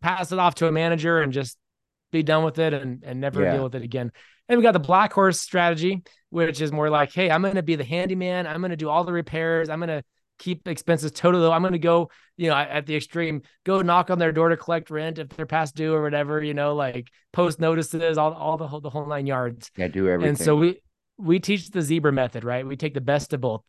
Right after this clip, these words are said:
Speaker 1: black and white, right? So we take the best of both worlds and make it where it's as passive as possible, but still getting the most efficiency as possible. So property managers are never efficient because you're just one of their many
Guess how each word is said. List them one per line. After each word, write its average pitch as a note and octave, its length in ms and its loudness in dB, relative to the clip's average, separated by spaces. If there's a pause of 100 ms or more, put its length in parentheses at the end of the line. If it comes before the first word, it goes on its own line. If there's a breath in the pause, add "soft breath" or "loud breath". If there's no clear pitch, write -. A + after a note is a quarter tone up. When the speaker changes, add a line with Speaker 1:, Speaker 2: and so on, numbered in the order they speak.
Speaker 1:
black C#3+ 260 0
and C3 140 -2
white, G#2 340 -8 (100)
right? A#2+ 220 -8
So C#3 120 -6
we C#3 40 -2
take D3 160 -2
the C3+ 60 0
best C3+ 320 0
of C3+ 60 -2
both C3+ 160 -2
worlds C3 340 -2
and A2+ 220 -4 (340 soft breath)
make C#3 260 -2
it D3 60 -4
where C#3 160 2
it's C3+ 120 -2
as D#3+ 260 -2
passive E3 400 -4
as D3+ 100 -6
possible, D#3 520 -4
but C#3 120 -12
still D3 520 0 (380 soft breath)
getting C#3+ 220 2
the C3+ 80 0
most C3 320 -2
efficiency B2 480 -8
as A#2 100 -8
possible. - 460 -12
So - 120 -10
property F3 340 2
managers E3 480 2
are C#3+ 100 4
never D3+ 300 2
efficient D3 500 -4
because C3 380 -2 (300 soft breath)
you're D#3 160 2
just D#3 200 0
one C#3+ 280 2
of C#3 120 2
their C3 140 0
many C3+ 500 -2